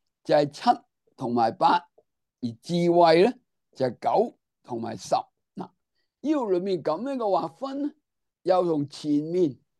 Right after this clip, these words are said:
所分所謂五人呢嘅分法呢，又唔同㗎喇喎。<clears throat> 五人嘅話呢，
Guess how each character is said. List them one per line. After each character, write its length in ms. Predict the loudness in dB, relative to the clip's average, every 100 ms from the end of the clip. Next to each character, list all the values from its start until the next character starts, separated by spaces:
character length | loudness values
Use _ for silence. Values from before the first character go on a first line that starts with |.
| _
所 260 | -4 -2 -2
分 480 | -4 -4 -2 -4 -4
所 160 | -2
謂 260 | 2 2 0
五 380 | 0 0 0 -2
人 300 | -2 -2 -2
呢 180 | -2 -4 -8 _ _ -20 _ _
嘅 160 | -2
分 400 | 0 2 2 2
法 240 | 2 4 4
呢， 200 | 0 -6 _ _ _
又 200 | -2 0
唔 200 | -2 -6
同 260 | -8 -8 -2
㗎 100 | 0
喇 260 | 0 0 _ _ _ _ _
喎。 320 | 0 0 -2 -8
<clears throat> 0 | _ _ -16
五 220 | -14 -10
人 320 | -2 -2 -2
嘅 160 | -2 -2
話 180 | -2
呢， 120 | -2